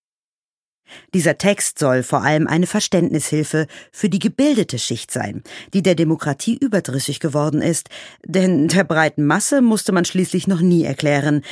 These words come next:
dass der Faschismus die überlegenere Alternative ist.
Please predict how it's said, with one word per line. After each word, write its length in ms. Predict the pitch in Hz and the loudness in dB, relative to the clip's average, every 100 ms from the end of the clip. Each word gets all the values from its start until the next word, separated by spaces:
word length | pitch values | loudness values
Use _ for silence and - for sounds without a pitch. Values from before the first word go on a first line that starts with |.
| - - _ | -16 -18 _
dass 140 | 151 - | -4 -2
der 120 | 147 | 0
Faschismus 600 | 143 - 196 - 208 - | -2 0 -2 2 0 0
die 140 | 202 | -2
überlegenere 720 | 214 226 226 214 143 131 135 131 | 0 2 4 2 2 -2 0 -2
Alternative 680 | 131 131 131 - 143 127 | -2 -2 -4 -4 -8 -8
ist. 360 | 69 62 - | -8 -10 -14